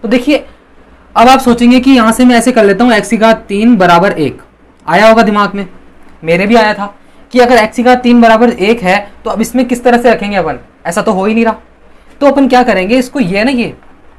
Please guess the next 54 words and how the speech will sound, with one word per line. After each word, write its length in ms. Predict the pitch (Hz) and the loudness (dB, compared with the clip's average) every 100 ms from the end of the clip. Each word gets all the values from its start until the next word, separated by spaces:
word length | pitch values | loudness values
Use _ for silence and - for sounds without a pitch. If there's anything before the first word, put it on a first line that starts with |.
| 180 | -18
इसको 240 | 180 269 | -12 -6
अभी 240 | 247 175 | -4 -2
अपन 160 | 180 226 | -2 -2
नहीं 120 | 208 | -2
लगाएंगे, 380 | 202 151 120 120 - _ _ | -4 -6 -10 -14 -20 _ _
हर 100 | 190 | -6
चीज 260 | 240 247 - | 0 0 0
की 120 | 262 | -2
एक 100 | 277 | 0
limit 300 | 214 190 240 | 0 0 0
होती 240 | 190 - 123 | -2 -2 -8
है, 80 | 120 - _ | -8 -14 _
ठीक 120 | 233 | 0
है। 80 | 254 | 2
यहाँ 240 | 190 190 233 | 0 -2 -2
नहीं 120 | 269 | 0
लगेगा 280 | 226 170 147 | 0 0 -2
ये, 220 | 127 120 - 147 | -4 -8 -12 -10
यहाँ 240 | 180 220 | -4 -2
कैसे 220 | 247 240 254 | 0 0 2
नहीं 100 | 240 | 0
लगेगा? 340 | 175 165 190 226 - - | 0 0 0 -2 -12 -2
तो 60 | |
आप 100 | 254 | -2
देखिए, 240 | 220 233 294 | 0 -2 -4
पहले 260 | 254 190 220 | -2 -4 0
तो 120 | 254 | -2
आप 120 | 220 | -2
ये 60 | 220 | -4
देखिए 180 | 220 262 | -4 -6
किसकी 300 | 240 - 247 | -8 -2 0
मांग 300 | 202 160 135 | 2 0 -4
है, 120 | - 175 | -6 -6
x 140 | 175 | -6
plus 240 | - 285 185 | -4 -4 -2
one 220 | 175 226 | -2 -2
की, 180 | - 127 - _ _ - _ | -4 -14 -18 _ _ -20 _
x 220 | 180 233 | -6 -6
plus 280 | - 277 285 | -4 -4 -4
one 280 | 175 220 262 | -2 -2 -2
अपन 240 | 180 208 | -4 -6
को 80 | 214 | -6
कहीं 240 | 240 214 220 | -2 -2 0
से 120 | 247 | 0
भी 80 | 240 | 0
लाना 240 | 156 143 | -2 -6
है। 100 | 120 - - | -12 -16 -10
तो 60 | 269 | -2
लाइए 280 | 233 185 240 | 2 2 0
देखिए, 360 | 240 240 254 - 185 | -2 -2 -4 0 0
x 260 | 240 240 | 0 -2
minus 380 | 190 185 220 240 | -6 -4 -2 -2
one 140 | 233 240 | 0 0
है, 180 | 240 | 0